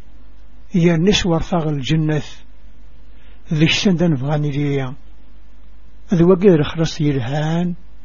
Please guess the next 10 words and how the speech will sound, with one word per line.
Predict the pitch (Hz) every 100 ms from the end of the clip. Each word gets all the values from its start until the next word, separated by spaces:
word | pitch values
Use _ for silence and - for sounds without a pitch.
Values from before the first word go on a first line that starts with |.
| - - -
إيوي | 190 165 139
ذي | 135
خدم | 131 151 127 147
نصراح. | 151 185 165 147 - - - - - - - - - - - - - - - - - - - - -
وترى | 180 165 170 160
الملائكة | 160 160 151 156 160 170 - 170 -
حافين | 151 - 160 165 165 170 - - 170 165 165 160
من | 165
حول | - 160 156
العرش | 151 143 190 - -